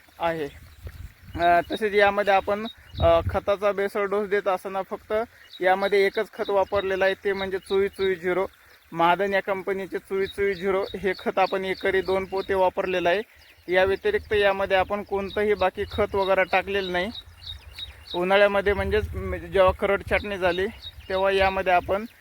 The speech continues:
अ, जे आपलं शेणखत आहे ते शेणखत टाकलेलं होतं. तर सध्या अशा पद्धतीने बाग आहे. याची बॅच आपण, अ, दहा तारखेला घेणार आहे. तर, अ, बॅच कशा पद्धतीने आहे त्याचे,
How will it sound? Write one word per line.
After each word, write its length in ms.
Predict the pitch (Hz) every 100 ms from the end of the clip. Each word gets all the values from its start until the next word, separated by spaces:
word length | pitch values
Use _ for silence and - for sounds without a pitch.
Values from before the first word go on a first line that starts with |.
| - - -
अ, 380 | 170 170 165 165 160 - - 170
जे 60 | 185
आपलं 260 | 190 202 196
शेणखत 460 | - 196 196 208
आहे 140 | 190 196
ते 180 | -
शेणखत 360 | 190 196 185 214 -
टाकलेलं 360 | 190 185 196 180
होतं. 260 | 180 175 254 - - - - - - - - - -
तर 60 | 180
सध्या 360 | - 202 196
अशा 180 | 180 196 190
पद्धतीने 440 | 202 180 - 196 202
बाग 260 | 185 180
आहे. 160 | 175 196 233 - - - 151
याची 320 | 185 - 214
बॅच 300 | 190 196 196
आपण, 300 | 185 185 196 220 - - - - - - -
अ, 220 | 160 170
दहा 220 | 170 180 190
तारखेला 440 | 196 196 214 202
घेणार 320 | 185 190 185
आहे. 180 | 180 185 240 - -
तर, 320 | 170 - 180
अ, 280 | 175 175 175 180 _ - -
बॅच 280 | 170 175 180
कशा 220 | 190 180
पद्धतीने 500 | 190 185 175 175 185
आहे 220 | 185 190
त्याचे, 340 | 185 185 196